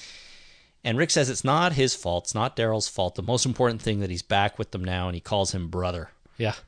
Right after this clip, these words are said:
Speaker 1: Reminded me of Desmond from Lost.
Speaker 2: You think so?
Speaker 1: Brother.
Speaker 2: It didn't remind me of that. It reminded me of, uh, Merle. "You're my brother."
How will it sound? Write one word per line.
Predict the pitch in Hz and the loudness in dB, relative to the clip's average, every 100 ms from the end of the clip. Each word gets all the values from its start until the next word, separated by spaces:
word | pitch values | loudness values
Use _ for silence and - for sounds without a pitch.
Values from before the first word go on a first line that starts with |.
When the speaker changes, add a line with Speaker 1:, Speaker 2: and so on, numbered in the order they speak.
| - | -8
Speaker 1:
Reminded | 104 104 92 | -4 -2 -2
me | 98 | -4
of | 90 | -4
Desmond | 95 92 87 78 | -2 -2 -2 -8
from | - 82 | -10 -8
Lost. | 82 78 - - - - - - - - | -8 -8 -10 -12 -20 -20 -20 -20 -16 -4
Speaker 2:
You | |
think | 151 | -4
so? | - 214 208 - | 2 0 0 -6
Speaker 1:
Brother. | 90 104 107 101 95 - - | -12 -4 0 2 0 -4 -10
Speaker 2:
It | 139 | -6
didn't | 151 127 - - _ - | -4 -4 -8 -16 _ -6
remind | 127 123 120 | 0 2 2
me | 117 | 2
of | 110 110 | 2 2
that. | 107 104 | 2 0
It | 117 | -2
reminded | 120 127 127 120 | -2 0 0 -2
me | 123 | 0
of, | 117 113 104 | 0 0 0
uh, | 117 107 | 0 0
Merle. | 107 131 123 107 _ - - - - - - - - _ - | -2 0 2 0 _ -20 -20 -20 -20 -20 -20 -20 -20 _ -2
"You're | 143 | 4
my | 135 | 6
brother." | 127 135 131 107 | 8 8 8 4